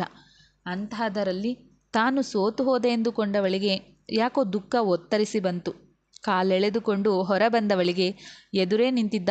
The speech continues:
ಮಾಂಗಲ್ಯದೊಡೆಯನ ದರ್ಶನವಾಯ್ತು. ಈ ಬಾರಿ ಕೋಪ ಬರಲಿಲ್ಲ,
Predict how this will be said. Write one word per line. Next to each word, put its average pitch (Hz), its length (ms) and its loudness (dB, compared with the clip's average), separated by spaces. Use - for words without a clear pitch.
ಮಾಂಗಲ್ಯದೊಡೆಯನ 190 1040 2
ದರ್ಶನವಾಯ್ತು. 175 840 -2
ಈ 214 160 2
ಬಾರಿ 196 300 2
ಕೋಪ 190 320 0
ಬರಲಿಲ್ಲ, 190 440 2